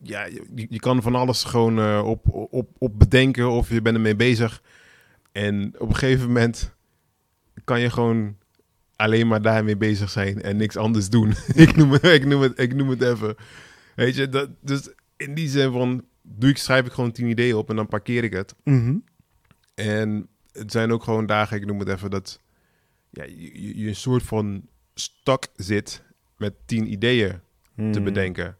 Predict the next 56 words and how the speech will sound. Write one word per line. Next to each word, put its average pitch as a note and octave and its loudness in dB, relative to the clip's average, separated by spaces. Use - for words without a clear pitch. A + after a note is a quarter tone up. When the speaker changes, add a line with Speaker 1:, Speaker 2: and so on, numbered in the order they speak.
Speaker 2:
Mhm. A#2+ 2
Speaker 1:
Nou, - -20
wat F2+ -6
deed F#2 -4
ik F#2+ -8
dan? G2+ 0
Dan F#2+ -10
ga G2 -8
ik F#2+ -6
terug G#2 -4
in G2+ -10
al G2 -6
die G2+ -4
andere A#2 0
tien A#2 -2
ideeën G#2 0
die, G2 -2
eh, G2 -4
dan G#2 -6
pik - 0
ik A2 -6
gewoon G#2+ 0
één G#2 -2
uit. A2+ -2
Denk G#2 -8
je G2+ -4
van, G2+ -4
"Weet A2 2
je G2+ -10
wat, C3 -6
deze C3 -2
idee, A#2 -6
daar A2+ 0
ga A2+ -2
ik, A2 -4
daar A2+ 0
ga, - -8
die A#2 -6
ga B2+ 0
ik A2+ 0
uitwerken B2+ 0
met A#2+ -4
tien B2 -2
ideeën." A2 -2
Speaker 2:
Mm, A2 0
ja. G2+ -4
Speaker 1:
Weet G#2+ -12
je, - -8
en A2 -6
dan, A2 -4
het, G2+ -6
zo A#2+ 2
blijven G#2+ 0
bepaalde G2+ -8
dingen G#2+ -4
hangen. G#2 -6